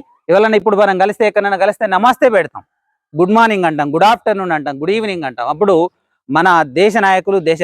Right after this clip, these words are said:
ప్రజలందరూ కూడా ఎక్కడ కలిసినా వందే మాతరం అంటే వందే మాతరం అంటే నమస్తే అంటే నమస్తే అన్నట్టుగా నమస్తేకు బదులుగా,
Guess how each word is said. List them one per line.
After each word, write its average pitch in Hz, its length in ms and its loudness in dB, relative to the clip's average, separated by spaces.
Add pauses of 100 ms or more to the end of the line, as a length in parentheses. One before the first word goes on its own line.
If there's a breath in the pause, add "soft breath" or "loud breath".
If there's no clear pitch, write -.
(100)
ప్రజలందరూ 226 500 2
కూడా 190 160 2
ఎక్కడ 220 240 2
కలిసినా 196 280 -2 (520)
వందే 185 200 0 (100)
మాతరం 143 280 0 (160)
అంటే 156 200 -4
వందే 156 200 0 (100)
మాతరం 101 260 -6 (540)
అంటే 143 220 0
నమస్తే 175 340 0
అంటే 170 200 -2
నమస్తే 160 320 0
అన్నట్టుగా 143 340 -2 (420 soft breath)
నమస్తేకు 220 540 2
బదులుగా, 185 340 2